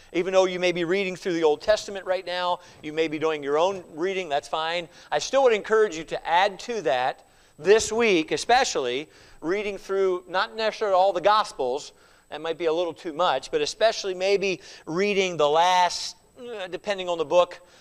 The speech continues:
four, five, six, depends on what you can handle, chapters of each book as it leads to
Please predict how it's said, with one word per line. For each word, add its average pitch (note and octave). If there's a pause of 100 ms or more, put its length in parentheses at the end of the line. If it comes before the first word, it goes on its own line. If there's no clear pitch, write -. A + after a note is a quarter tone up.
(120)
four, G3+
five, F#3
six, -
depends F3
on E3
what E3+
you F3
can D3+
handle, E3 (140)
chapters F#3
of D3+
each E3+
book C3+
as B2
it C#3
leads E3
to D3